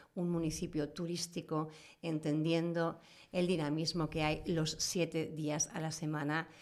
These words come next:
y, sobre todo, teniendo en cuenta también todas las críticas que recibe la capital en esos días, eh, bueno, cuando se ha calificado incluso de muermo del Rosario en otras épocas, ¿no?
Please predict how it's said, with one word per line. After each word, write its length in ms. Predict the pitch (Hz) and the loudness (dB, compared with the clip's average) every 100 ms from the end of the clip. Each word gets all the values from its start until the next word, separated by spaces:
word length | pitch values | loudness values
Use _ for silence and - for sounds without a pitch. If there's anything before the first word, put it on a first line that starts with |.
| - - - | -20 -20 -8
y, 220 | 165 156 - | -8 -6 -6
sobre 300 | - 165 151 | -4 0 0
todo, 180 | 156 151 | 0 0
teniendo 280 | 156 151 151 | 0 0 0
en 60 | |
cuenta 240 | 151 151 160 | 0 -2 0
también 360 | 147 147 151 | 0 0 -2
todas 240 | 156 156 156 | -2 0 0
las 240 | 147 - | -2 -4
críticas 480 | - 165 156 156 156 | -6 -6 -4 -4 -6
que 120 | 160 | -4
recibe 300 | 151 - 160 | -6 -4 -2
la 120 | 160 | -2
capital 560 | 156 156 151 151 151 156 - - - | -2 -4 -2 0 0 -2 -10 -18 -8
en 160 | - 151 | 0 0
esos 360 | 151 165 143 | 2 0 -4
días, 500 | - 147 151 165 - - | -2 0 0 -2 -6 -8
eh, 380 | - 160 - - | -6 -6 -6 -8
bueno, 200 | 160 147 | -8 -6
cuando 200 | 151 147 | -4 -4
se 120 | 151 | -4
ha 40 | 165 | -2
calificado 480 | 160 156 156 151 151 | -2 -2 -4 -4 -2
incluso 340 | 156 160 185 | -4 -6 -2
de 120 | 160 | -2
muermo 500 | 160 160 165 160 160 | 0 0 -2 -2 -2
del 240 | 156 151 143 | 0 0 -2
Rosario 560 | 151 - 147 139 - | -4 -2 -2 -2 -4
en 120 | - | -4
otras 300 | 143 143 147 | -4 -2 -4
épocas, 400 | 147 - - 143 | -4 -6 -8 -6
¿no? 160 | 151 | -6